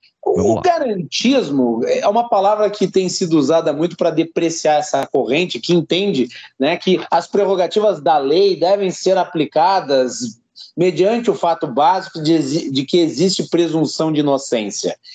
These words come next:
Speaker 1: e de que as pessoas têm direito a acessar o sistema de justiça pra obter, né, ali aquilo que se convencionou, né, chamar de o devido processo legal. Liberais deveriam defender isso,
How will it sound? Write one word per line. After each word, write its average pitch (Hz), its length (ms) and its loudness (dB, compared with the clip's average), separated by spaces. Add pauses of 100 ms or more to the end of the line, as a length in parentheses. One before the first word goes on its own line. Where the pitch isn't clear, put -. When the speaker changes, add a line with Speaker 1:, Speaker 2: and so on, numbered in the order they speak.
Speaker 1:
e 202 60 2
de 196 100 2
que 208 80 0
as 240 120 0
pessoas 208 400 2
têm 208 160 0
direito 180 760 2 (220)
a 165 140 2
acessar 180 600 -2
o 180 60 0
sistema 165 460 -2
de 139 100 -2
justiça 139 1040 0 (260)
pra 196 200 2
obter, 190 640 0
né, 170 400 0
ali 151 460 2
aquilo 175 480 2
que 170 240 2
se 175 160 0
convencionou, 180 1040 0 (240)
né, 151 360 0 (140)
chamar 180 500 0
de 170 80 -2
o 185 40 2
devido 165 320 2
processo 160 600 0
legal. 139 600 0 (340)
Liberais 247 960 2
deveriam 240 540 2
defender 262 640 2
isso, 247 600 2